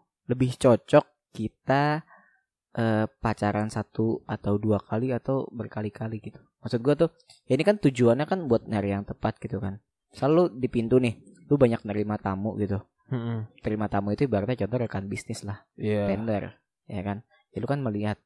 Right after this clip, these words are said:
Speaker 1: semua itu, terus yang paling cocok yang mana. Terus kalau misalnya lu bisa melihat itu cocok atau enggak, obat itu cocok atau enggak, harusnya dicoba-coba semua dong. Maksudnya ini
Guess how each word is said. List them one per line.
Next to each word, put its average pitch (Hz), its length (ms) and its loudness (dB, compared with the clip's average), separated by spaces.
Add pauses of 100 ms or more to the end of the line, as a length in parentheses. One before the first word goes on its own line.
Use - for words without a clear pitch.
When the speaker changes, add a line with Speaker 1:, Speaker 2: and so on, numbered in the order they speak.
(140)
Speaker 1:
semua 98 440 -6
itu, 98 160 -8
terus - 380 -6
yang 104 160 -10
paling 117 180 -8
cocok 107 260 -8
yang 98 140 -6
mana. 95 320 -6 (340)
Terus - 160 -4
kalau 160 140 6
misalnya 135 320 4
lu 180 300 8
bisa 135 260 -2
melihat 131 400 0 (100)
itu - 240 -6
cocok - 380 -4
atau 139 160 0
enggak, 131 260 0 (160)
obat 135 360 2
itu 135 180 -8
cocok - 320 -8
atau 120 180 0
enggak, 120 380 -2 (640)
harusnya 131 400 2
dicoba-coba 104 580 -2
semua 151 300 2
dong. 120 280 2
Maksudnya 143 320 2
ini 208 120 2